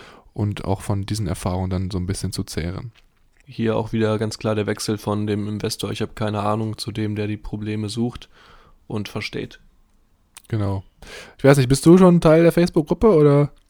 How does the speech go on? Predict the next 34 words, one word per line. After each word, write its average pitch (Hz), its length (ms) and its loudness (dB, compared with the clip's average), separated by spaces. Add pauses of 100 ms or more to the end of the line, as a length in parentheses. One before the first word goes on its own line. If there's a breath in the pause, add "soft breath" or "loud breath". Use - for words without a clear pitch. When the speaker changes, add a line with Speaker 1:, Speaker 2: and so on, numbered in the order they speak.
(140)
Speaker 2:
Äh, 117 200 -2
nee, 117 160 0
noch 117 120 0
nicht. 110 280 -4 (720)
Speaker 1:
Noch 123 100 0
nicht, 104 220 -4
ja, 104 120 -4
aber 113 200 6
kann 151 140 0
ich 143 80 0
dir 123 120 0
auch 131 60 0
nur 120 80 -2
empfehlen. 113 240 -2
Du 107 80 -2
bist 117 180 -6
ja - 60 -2
auch 104 160 -4
gerade 101 240 -2
so 104 280 -4 (420 loud breath)
in 107 100 -4
der 107 140 0
Phase, 107 400 0
wo 104 100 2
du 107 120 0
dich 104 180 -4
so - 80 -8
ein 101 80 -6
bisschen 104 240 -6
weiter 101 200 -4
mit 110 140 -8
Aktien - 340 -6
auseinandersetzt. 113 720 -2
Speaker 2:
Mhm. 120 300 -8